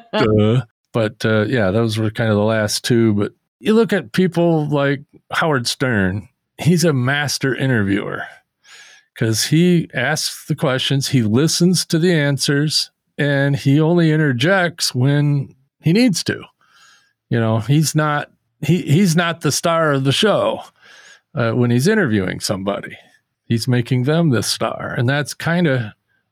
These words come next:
Speaker 2: what you have to do. And I, I, you know, I don't know what you feel about Stern. I,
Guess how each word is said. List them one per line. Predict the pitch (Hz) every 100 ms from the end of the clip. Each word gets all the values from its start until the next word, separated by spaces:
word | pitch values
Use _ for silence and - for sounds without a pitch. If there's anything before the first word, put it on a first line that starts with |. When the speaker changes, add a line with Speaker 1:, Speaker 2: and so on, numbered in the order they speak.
| -
Speaker 2:
what | 127 -
you | 131
have | 123
to | -
do. | 120 160 113 113
And |
I, | 117
I, | 127 135 127 - - - - - _
you | 135
know, | 92
I | 101
don't | 101
know | 90
what | 95 -
you | - -
feel | - 120
about | 117 107 -
Stern. | - - 135 120 110
I, | 107 110